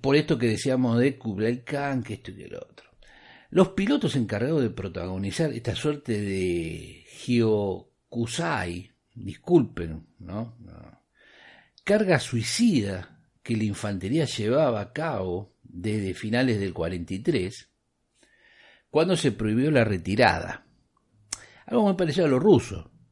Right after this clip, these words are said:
que los rusos no te prohibían la retirada, ponían a comisarios de coso y si dabas un paso para atrás, corcho.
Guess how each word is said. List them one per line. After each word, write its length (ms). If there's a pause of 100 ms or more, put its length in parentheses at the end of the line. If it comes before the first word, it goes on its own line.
(340)
que 160
los 160
rusos 880
no 300
te 100
prohibían 400
la 80
retirada, 560
ponían 840
a 160
comisarios 920 (1400)
de 220
coso 580
y 460
si 200
dabas 240
un 120
paso 280
para 120
atrás, 280
corcho. 480